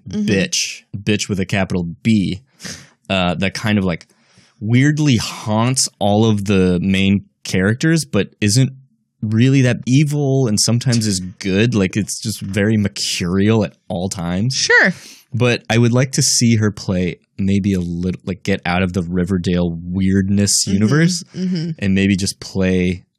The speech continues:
Speaker 2: a version of that, you know, with a little more groundedness to it.
Speaker 1: Yeah.
Speaker 2: But, uh, I mean, she fucking nails it. So, um,
Speaker 1: Sure.
Speaker 2: I don't know.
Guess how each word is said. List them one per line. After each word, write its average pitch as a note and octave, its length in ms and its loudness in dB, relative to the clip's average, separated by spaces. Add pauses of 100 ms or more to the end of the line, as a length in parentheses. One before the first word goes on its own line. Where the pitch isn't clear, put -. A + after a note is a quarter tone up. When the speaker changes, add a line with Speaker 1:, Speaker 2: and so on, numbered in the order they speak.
Speaker 2:
a F2+ 80 -6
version F#2+ 560 -2
of F2 120 -4
that, E2+ 460 -2
you F#2+ 120 -6
know, D#2+ 80 -8 (220)
with G2 160 -8 (100)
a G#2 140 -8
little G#2 180 2
more F#2 100 0
groundedness G2+ 720 -2
to B2+ 160 2
it. C#3+ 80 4
Speaker 1:
Yeah. D#3 200 -6 (420)
Speaker 2:
But, G2 300 0
uh, E2+ 320 0
I F#2 80 -2
mean, F#2 180 2
she - 160 -6
fucking F2+ 480 -4 (160)
nails G2+ 480 2
it. G#2 240 -2
So, E2+ 520 -2 (120)
um, E2 380 -2 (240)
Speaker 1:
Sure. E4 240 -2 (180)
Speaker 2:
I - 60 -4
don't E3 180 0
know. D#3 120 -2